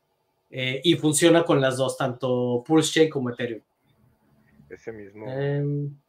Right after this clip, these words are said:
Speaker 2: Ese mismo detalle ocurre con, cuando bajas el servidor de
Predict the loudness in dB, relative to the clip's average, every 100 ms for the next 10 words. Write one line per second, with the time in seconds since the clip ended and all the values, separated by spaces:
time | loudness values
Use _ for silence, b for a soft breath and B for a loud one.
0 | -20 -18 -14 -14 -12 -12 -14 -14 -14 -12
1 | -14 -14 -18 _ _ _ -20 -16 -16 -16
2 | -20 -20 -20 _ _ -20 -18 -18 -18 -20
3 | -18 -18 -18 -18 -16 -16 -16 -16 -16 -18
4 | -20 -20